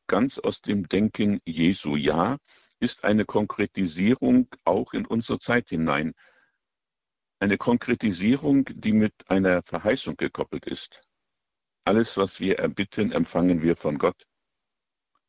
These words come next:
Das ist möglich, weil wir die Gebote Gottes halten und tun, was ihm gefällt. Mich beschleicht die Frage, ist unser Bitten oft so erfolglos,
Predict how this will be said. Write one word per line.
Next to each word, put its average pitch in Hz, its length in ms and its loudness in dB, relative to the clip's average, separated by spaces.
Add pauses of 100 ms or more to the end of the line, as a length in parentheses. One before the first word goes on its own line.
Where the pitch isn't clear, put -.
(540)
Das 87 120 -6
ist 87 200 -4
möglich, 110 520 0 (180)
weil 87 340 0
wir 104 260 2
die 90 220 -4 (720)
Gebote 95 720 0 (720)
Gottes - 480 -4
halten - 500 0
und - 400 -8
tun, 95 360 2
was 87 280 -4
ihm 90 240 2
gefällt. - 580 -4 (1900)
Mich 90 240 -4
beschleicht 85 440 0
die 87 80 -2
Frage, 82 540 0 (1700)
ist - 180 -12
unser 90 280 0
Bitten 101 460 -4
oft - 380 -6
so - 160 -4
erfolglos, 95 760 0